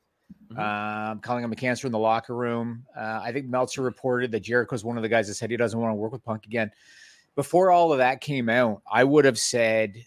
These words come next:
Speaker 2: that there's probably a, at least a decent shot that he could work with W W E again if he's interested. 'Cause a lot of it comes down to, is
Speaker 1: Sure.
Speaker 2: Punk even interested? Because if, if he gets a buyout of his contract, and now all of a sudden he's got millions in the bank, you know, on top of what he made over the last year,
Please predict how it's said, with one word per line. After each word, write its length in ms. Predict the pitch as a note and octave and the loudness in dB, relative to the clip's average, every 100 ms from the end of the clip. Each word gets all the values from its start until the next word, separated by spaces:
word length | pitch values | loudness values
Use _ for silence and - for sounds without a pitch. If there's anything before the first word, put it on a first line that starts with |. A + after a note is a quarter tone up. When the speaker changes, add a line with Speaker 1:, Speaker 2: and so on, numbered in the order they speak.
| _ | _
Speaker 2:
that 400 | A#2 G#2+ G#2 G#2 _ _ | 0 2 2 -2 _ _
there's 160 | C3 A2 | -4 -4
probably 500 | - E3 D3+ C3+ A2 | -2 -2 0 0 0
a, 140 | G2 F2 - - - | -2 -6 -16 -18 -8
at 100 | B2 | -4
least 240 | C#3 D3 | -4 -4
a 40 | G#2+ | -8
decent 480 | F#2 C3+ F#3+ F3+ C#3+ | -8 -6 -4 -4 -4
shot 440 | - G#2 G2 G2+ - _ _ _ _ | -4 -2 -2 -4 -8 _ _ _ _
that 160 | - A#2 | 0 0
he 120 | B2 | 0
could 140 | A#2+ A2+ | -4 -4
work 300 | B2+ C3+ A#2+ | -2 -4 -4
with 160 | A#2 | 0
W 160 | B2+ B2 | 2 4
W 280 | A#2+ A2+ C3+ | 2 2 -2
E 40 | |
again 220 | A#2 A2+ | 0 -2
if 80 | A2 | -2
he's 120 | A#2+ | 0
interested. 460 | F#3+ - C#3 - F2 _ - | 0 0 -6 -12 -16 _ -2
'Cause 100 | C#3 | 2
a 60 | |
lot 200 | C#3 E3+ | 4 4
of 80 | F#3 | 2
it 80 | F3 | -2
comes 180 | E3 D3 | -4 -2
down 240 | D3 C#3+ | -2 0
to, 100 | C3+ | -2
is 100 | B2 | -4
Speaker 1:
Sure. 80 | - | -2
Speaker 2:
Punk 160 | D#3 D3 | -4 -2
even 180 | B2+ C#3+ | -2 -2
interested? 320 | F#3 E3 A#2+ | -4 -4 -4
Because 240 | A2 B2 | 0 0
if, 100 | B2+ - _ - | -2 -8 _ -6
if 120 | C3 | -4
he 80 | G3+ | 2
gets 200 | A3+ - | 2 4
a 60 | |
buyout 340 | D3+ D3 D#3+ D3 | 4 6 6 4
of 60 | |
his 120 | A2+ | -2
contract, 680 | - B2+ D3+ - D#2+ D#2+ _ _ _ _ _ _ - | -4 -6 -6 -6 -10 -12 _ _ _ _ _ _ -8
and 80 | C3 | 0
now 180 | C#3+ | 4
all 100 | D#3+ | 4
of 60 | D#3 | 4
a 40 | |
sudden 200 | C#3 D#3 | 2 -2
he's 120 | C#3+ A#2+ | -2 0
got 180 | B2+ | 0
millions 420 | A#2+ B2+ C3+ C3 C3+ | 0 -2 -2 -4 -4
in 80 | |
the 80 | A2 | -6
bank, 420 | F2 A#2+ B2+ G#2 _ | -2 0 0 -4 _
you 200 | - B2+ | -4 -2
know, 220 | A2 F#2 | -2 -4
on 80 | A#2 | -6
top 200 | B2 C#3+ | -2 -2
of 80 | C#3 | 0
what 140 | C3 | 0
he 60 | A#2+ | 0
made 260 | A#2 A#2+ B2 | 2 2 2
over 120 | A2 | -2
the 120 | G#2 | -2
last 380 | F#2+ F#2+ - - | -2 -4 -6 -6
year, 280 | C#3 A#2 | -4 -4